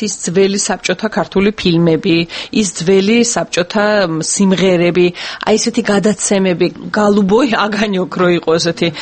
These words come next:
რუსეთზე გადიოდა და ყოველთვის საქართველოში კეთდებოდა ხოლმე ამის ანალოგი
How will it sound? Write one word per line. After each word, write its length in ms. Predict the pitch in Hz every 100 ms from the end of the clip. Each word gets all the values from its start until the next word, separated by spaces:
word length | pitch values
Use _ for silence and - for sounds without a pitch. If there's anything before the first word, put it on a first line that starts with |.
| -
რუსეთზე 480 | - 214 202 175 180
გადიოდა 480 | 170 180 185 202 262
და 100 | 359
ყოველთვის 420 | - 226 226 190
საქართველოში 580 | - 208 208 208 180 -
კეთდებოდა 520 | 185 190 - 185 190
ხოლმე 260 | 185 170 160
ამის 260 | 156 180 170
ანალოგი 600 | 160 175 175 185 202